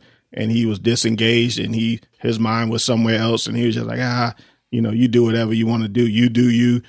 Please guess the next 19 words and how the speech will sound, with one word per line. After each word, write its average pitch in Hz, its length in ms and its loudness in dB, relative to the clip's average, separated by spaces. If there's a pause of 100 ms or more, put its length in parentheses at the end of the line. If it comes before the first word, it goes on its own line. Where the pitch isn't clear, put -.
(200)
I'll 120 180 -2
do 120 200 2
me." 117 300 2
And, 104 360 -4
you 113 160 -2
know, 113 240 -6 (380)
that, 139 340 0
that's 135 320 -2
not, 123 260 0 (140)
that's 123 240 -2
not 117 180 -2
a 107 60 -6
biblical 113 480 0
marriage. 107 420 -4
That's 113 180 -4
not 113 220 0
a 107 40 -8
godly 110 380 -4
marriage. 113 480 -6